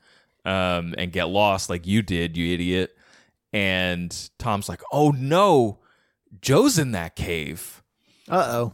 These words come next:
Speaker 1: And they go to the door that's been locked for two weeks, apparently. Uh,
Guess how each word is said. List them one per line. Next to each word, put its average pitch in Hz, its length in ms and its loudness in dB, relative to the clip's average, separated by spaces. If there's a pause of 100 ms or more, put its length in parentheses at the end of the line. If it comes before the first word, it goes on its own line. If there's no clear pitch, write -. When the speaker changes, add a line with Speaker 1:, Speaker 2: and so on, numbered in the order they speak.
(140)
Speaker 1:
And 113 180 0
they 107 160 4
go 123 380 4
to 143 80 2
the 127 120 2
door 135 340 4
that's 113 200 0
been 120 200 0
locked 113 400 2
for 147 120 -2
two 131 320 2
weeks, 170 420 2
apparently. 311 680 -2 (680)
Uh, 107 480 2